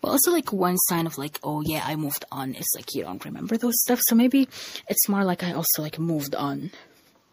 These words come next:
So that's good. I definitely done a lot of, like, work on myself in the pandemic. 'Cause, like, the pandemic kind of, like, broke me.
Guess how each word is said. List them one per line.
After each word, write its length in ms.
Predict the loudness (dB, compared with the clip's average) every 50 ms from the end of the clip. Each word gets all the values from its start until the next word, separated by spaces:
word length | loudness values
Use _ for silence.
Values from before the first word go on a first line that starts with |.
| _ _ -20 _ _ _ -20 -20 -20 -20 _ -10
So 120 | -4 4
that's 480 | 6 6 6 6 4 0 0 0 -2 -2 -4
good. 280 | -4 -6 -4 -6 -4 -2 -2 -2 -2 -6 -8 -10 -14 _ -2
I 80 | 2 2
definitely 520 | 4 4 2 2 2 2 4 4 2 2 0 0
done 260 | 0 0 2 2 0 0
a 80 | 0
lot 200 | -2 -2 0 -2
of, 140 | -2 -2 -4
like, 180 | -4 -6 -6 -6
work 260 | -6 -6 -6 -6 -6
on 120 | -4 -2 -2
myself 320 | -2 -2 -2 -2 -2 -2
in 100 | -2 -2
the 80 | -2 -2
pandemic. 520 | 0 2 2 4 4 2 2 0 -2 -8 -14 -16 -18 -16 -18 -18 -18 -18 -20 -16 2 4
'Cause, 160 | 4 6 8
like, 180 | 6 6 6 4
the 80 | 2
pandemic 380 | 2 4 2 4 4 4 4 2
kind 160 | 2 0 0
of, 80 | 0 0
like, 160 | -2 -2 -2
broke 600 | -4 -4 -2 -2 0 2 2 2 0 -2 -4 -4
me. 220 | -2 0 0 -2